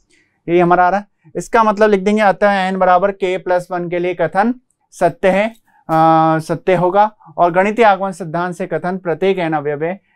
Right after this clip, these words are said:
कैपिटल एन के लिए सत्य होगा। ठीक है, देखते हैं नेक्स्ट क्वेश्चन। ये नेक्स्ट क्वेश्चन है वन बाई टू प्लस वन बाई फ़ोर प्लस वन बाई एट so on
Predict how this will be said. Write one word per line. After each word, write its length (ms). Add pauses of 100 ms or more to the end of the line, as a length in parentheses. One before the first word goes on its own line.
(140)
कैपिटल 400
एन 280
के 160
लिए 220 (280)
सत्य 340
होगा। 340
ठीक 240
है, 120 (920)
देखते 300
हैं 80
नेक्स्ट 240
क्वेश्चन। 320 (340)
ये 120
नेक्स्ट 220
क्वेश्चन 260
है 80
वन 200
बाई 200
टू 220
प्लस 340
वन 180
बाई 180
फ़ोर 280
प्लस 280
वन 180
बाई 160
एट 220 (460)
so 220
on 200